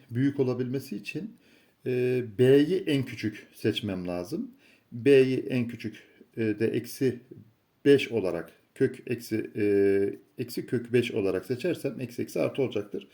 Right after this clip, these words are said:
Bu da büyük bir ifade edecek. Burada da yine, e, c'yi de, c'yi de c eksi kök beş diyorum. Burada, e, bunun da büyük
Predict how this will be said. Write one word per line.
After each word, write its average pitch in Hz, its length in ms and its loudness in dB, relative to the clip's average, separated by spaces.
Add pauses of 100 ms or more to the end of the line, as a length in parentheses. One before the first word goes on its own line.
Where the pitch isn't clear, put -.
(520)
Bu 175 120 -6
da 113 240 2 (220)
büyük 113 360 -4
bir 107 100 2
ifade 98 420 -2
edecek. 110 440 -4 (420)
Burada 190 300 0
da 147 80 2
yine, 131 480 -2 (480)
e, 110 500 -4 (280)
c'yi 117 460 4
de, 143 240 0 (1600)
c'yi 107 380 0
de 151 200 2 (380)
c 139 120 2
eksi 120 420 2
kök - 280 -4
beş 101 240 -4
diyorum. 139 320 -6
Burada, 113 400 -4 (540)
e, 117 320 0
bunun 151 280 -2
da 117 200 4
büyük 120 380 -2